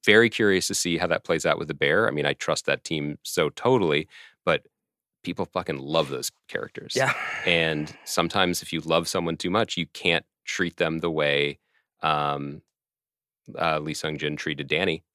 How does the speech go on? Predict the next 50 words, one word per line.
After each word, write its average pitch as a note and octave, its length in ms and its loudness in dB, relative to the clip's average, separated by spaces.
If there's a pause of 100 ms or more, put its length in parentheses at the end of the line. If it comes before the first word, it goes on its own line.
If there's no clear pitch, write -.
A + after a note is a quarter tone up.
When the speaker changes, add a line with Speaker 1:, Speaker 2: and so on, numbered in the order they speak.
(120)
Speaker 2:
Sure. D3 360 0
Speaker 1:
You F2 100 2
know, D#2+ 220 0 (100)
who G#2 240 2
he A2 120 4
has E2+ 120 4
affection F2+ 400 0
and D#2+ 140 0
respect G#2+ 500 2
for G2+ 120 0
that D#2 160 2
character, C2+ 340 -2
but B2+ 160 -4
Speaker 2:
But C3 120 4
Speaker 1:
he C3 120 2
Speaker 2:
he B2+ 60 -4 (120)
put, D3+ 240 2 (180)
puts - 180 4
him C3+ 100 4
in A2 40 4
hell. B2+ 320 4
Speaker 1:
he C#3 280 8
puts - 340 6
him C#3 300 8
in G2 260 4
hell. - 560 4
Speaker 2:
Yeah. G#2+ 220 4 (260)
Speaker 1:
Um, D#2 560 0 (260)
Speaker 2:
Um, C3 460 6 (240)
Speaker 1:
but, F#3+ 140 8
but, D#3+ 120 8
but, E3 220 4
but, - 140 0
uh, - 100 2
you D#3 140 4
know, A#2+ 160 8 (320)
it's C#3+ 140 6
funny. E3 260 10 (180)
All C#3 160 12
these D3+ 220 6
weeks C#3+ 180 4
leading A#2+ 220 6
up G#2+ 80 4
to A2+ 80 4
this G#2+ 100 6
podcast, A#2+ 480 6
I G2 60 4
was F2+ 120 0
like, F#2 220 4
"Oh, C#3+ 320 8